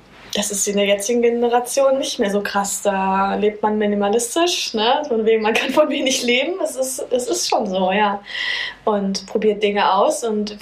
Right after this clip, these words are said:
Selbstverwirklichung ist sehr wichtig, sich selbst auch entwickeln, ne? Also nicht einen Job machen, um nur Geld zu verdienen, sondern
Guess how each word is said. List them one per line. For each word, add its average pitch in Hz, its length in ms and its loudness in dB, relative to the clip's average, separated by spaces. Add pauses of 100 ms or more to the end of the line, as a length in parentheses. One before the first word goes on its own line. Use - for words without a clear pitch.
Selbstverwirklichung 254 920 2
ist 254 160 2
sehr 247 160 2
wichtig, 269 420 -2
sich 208 180 -2
selbst 208 380 0
auch 208 300 -2
entwickeln, 262 800 0
ne? 240 340 -2
Also 214 340 -2 (220)
nicht 220 160 0
einen 220 80 2
Job 226 200 2
machen, 214 220 -2
um 214 100 -2
nur 202 140 0
Geld 208 220 0
zu 262 80 -10
verdienen, 247 420 -2
sondern 196 380 -4